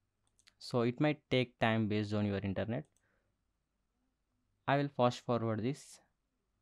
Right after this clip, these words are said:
So you can see here the download has been completed. Now let's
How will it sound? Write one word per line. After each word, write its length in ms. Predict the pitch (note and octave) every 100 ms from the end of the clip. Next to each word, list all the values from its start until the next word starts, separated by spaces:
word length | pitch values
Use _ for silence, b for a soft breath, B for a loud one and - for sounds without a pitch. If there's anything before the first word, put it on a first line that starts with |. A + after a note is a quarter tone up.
| _ _ _ _ _ _ _ _ _ -
So 340 | - - D#3
you 140 | C#3+ C3+
can 240 | D3+ D3+
see 180 | - F3
here 240 | E3 D3
the 160 | A2 A2
download 460 | G#2 C3 D3 C#3+
has 180 | C#3 A#2+
been 180 | - A#2
completed. 520 | A2+ G#2+ G#2 A2 C#3
Now 200 | C3 A2
let's 460 | G#2 G2 - -